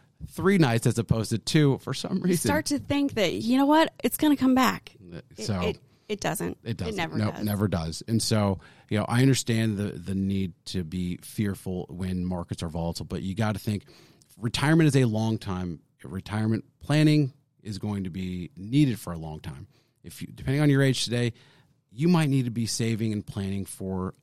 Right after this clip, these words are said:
Speaker 1: a forty or fifty year future. Even if you're, you know, sixty-five years old today,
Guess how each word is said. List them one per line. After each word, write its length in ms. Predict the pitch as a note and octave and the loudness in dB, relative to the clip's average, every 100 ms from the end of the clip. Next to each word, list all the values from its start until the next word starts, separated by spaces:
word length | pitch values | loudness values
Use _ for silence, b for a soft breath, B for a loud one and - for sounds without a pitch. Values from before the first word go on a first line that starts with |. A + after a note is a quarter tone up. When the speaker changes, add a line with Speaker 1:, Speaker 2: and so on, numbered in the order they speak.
| - | -12
Speaker 1:
a 80 | G#2 | -12
forty 460 | - C3+ B2+ G#2 | -2 0 2 0
or 60 | F#2+ | -6
fifty 400 | - C3 A#2 G#2+ | -4 -2 -2 -4
year 180 | F#2+ F2+ | -4 -6
future. 320 | - A#2 - - | -8 -8 -10 -4
Even 260 | G#3 A#3+ | -4 -2
if 160 | A3 F#3 | -2 2
you're, 220 | E3 B2+ b b b _ | 4 4 b b b _
you 120 | A#2 | -6
know, 160 | A2 G#2+ - | -6 -6 -10
sixty-five 720 | - - D3 C#3+ - B2 B2 | -6 -2 -2 -2 -2 -2 0
years 140 | A#2 A2 | 0 0
old 160 | G2+ | -2
today, 500 | - - A2+ G#2+ F#2+ | -6 -4 -2 -2 -6